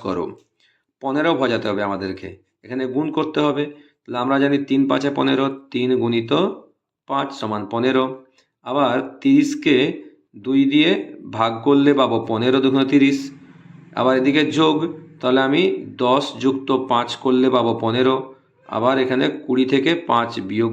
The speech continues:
করলে পাবো পনেরো। কেমন? বাক্য রচনা করো,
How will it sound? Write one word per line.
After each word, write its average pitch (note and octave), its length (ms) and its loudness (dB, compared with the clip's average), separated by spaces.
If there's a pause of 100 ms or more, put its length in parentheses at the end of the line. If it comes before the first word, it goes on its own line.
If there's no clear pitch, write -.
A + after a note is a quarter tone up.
করলে A2+ 280 2
পাবো A#2 180 2 (580)
পনেরো। F#2+ 360 -10 (340)
কেমন? F3 260 -2 (680)
বাক্য C3+ 240 -2 (140)
রচনা D3 360 2
করো, F#2 180 -2